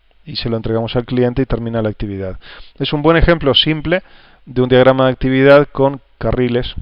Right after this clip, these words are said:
con caminos, con calles. Bien, vamos a ver otro ejemplo más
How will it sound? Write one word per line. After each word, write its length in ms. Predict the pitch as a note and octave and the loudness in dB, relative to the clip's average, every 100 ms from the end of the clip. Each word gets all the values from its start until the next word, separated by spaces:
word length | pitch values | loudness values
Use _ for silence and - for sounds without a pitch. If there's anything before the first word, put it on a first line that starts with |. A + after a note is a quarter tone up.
| - - - - | -12 -12 -12 -12
con 140 | G#2+ | -10
caminos, 440 | G#2 G#2+ A#2+ A2+ - | -8 -8 -6 -8 -10
con 140 | A#2 | -8
calles. 340 | A#2 A2 A2+ - - - - _ _ _ _ _ _ _ _ _ _ - - _ _ - - _ _ _ - - | -6 -6 -8 -12 -18 -20 -20 _ _ _ _ _ _ _ _ _ _ -20 -20 _ _ -20 -20 _ _ _ -20 -8
Bien, 300 | - C3 A2+ - - - | -2 -2 -2 -10 -12 -12
vamos 380 | - C3 C3 A#2+ | -4 -2 -2 0
a 40 | B2+ | 2
ver 120 | C3 | 2
otro 200 | B2 A#2+ | 2 -2
ejemplo 340 | C#3 B2+ C#3 | -2 0 2
más 320 | C#3+ D3+ - | 4 2 0